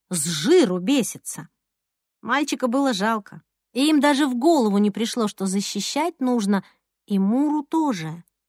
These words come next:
Она ведь благополучная. Она должна. Вашей Муре должно быть стыдно. Она должна отнестись к нему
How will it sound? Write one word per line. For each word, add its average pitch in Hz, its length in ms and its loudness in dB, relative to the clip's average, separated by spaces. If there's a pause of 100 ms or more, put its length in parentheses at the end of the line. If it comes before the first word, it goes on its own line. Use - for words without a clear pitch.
(160)
Она 240 340 2
ведь 262 240 0 (540)
благополучная. 214 1400 0 (600)
Она 214 560 2 (380)
должна. 247 720 2 (1080)
Вашей 277 480 2
Муре 277 380 2
должно 233 480 0
быть 233 200 -4
стыдно. 185 720 -6 (560)
Она 254 260 2
должна 220 420 2
отнестись 233 540 -2
к - 120 -8
нему 254 340 0